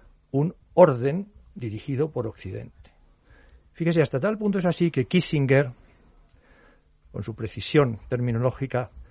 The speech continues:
le preguntan en una entrevista que hace en el Spiegel, "Bueno, ¿y la Unión Europea qué hace?". Y contesta, "Está muy ocupada consigo misma".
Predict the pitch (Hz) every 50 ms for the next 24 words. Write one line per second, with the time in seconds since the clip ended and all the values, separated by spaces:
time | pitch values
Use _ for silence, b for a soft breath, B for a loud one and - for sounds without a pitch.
0 | b b b b _ - 117 107 123 127 135 165 175 165 135 - 135 131 127 131
1 | 135 131 123 123 123 123 127 123 - 113 110 120 120 - 120 117 107 107 104 101
2 | - - - 131 117 98 104 98 - - - - b b b b b b b b
3 | b b - - - 170 175 165 - - - 139 131 123 123 131 143 175 208 220
4 | 220 214 208 208 196 202 196 - - 196 196 202 214 220 185 - - 170 180 202
5 | - - - - 90 - - - - - - - - - - - - - - _
6 | b b b b b b b b b b b _ 127 113 - 127 120 113 - -
7 | 135 123 - - 127 - - - 185 190 196 202 190 175 - - 151 - 175 175
8 | 185 180 170 151 135 127 - - 160 139 139 127 120 120 - - - - - -